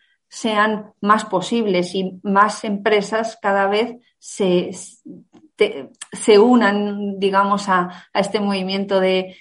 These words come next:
de implicarse en las tecnologías lingüísticas. Aparte, también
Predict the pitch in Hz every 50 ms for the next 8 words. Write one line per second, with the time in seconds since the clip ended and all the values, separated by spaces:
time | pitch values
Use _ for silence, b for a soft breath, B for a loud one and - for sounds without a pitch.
0 | B B - 190 190 190 185 180 185 185 - 180 180 - 202 190 190 180 - 196
1 | 190 180 180 180 175 - - 185 170 - - 165 160 160 156 165 170 175 175 -
2 | - 151 156 - - - - - _ b b b b b b b b 196 196 190
3 | - 190 190 185 185 - 202 196 196 196 196 208 208 202 202 208 208 202 -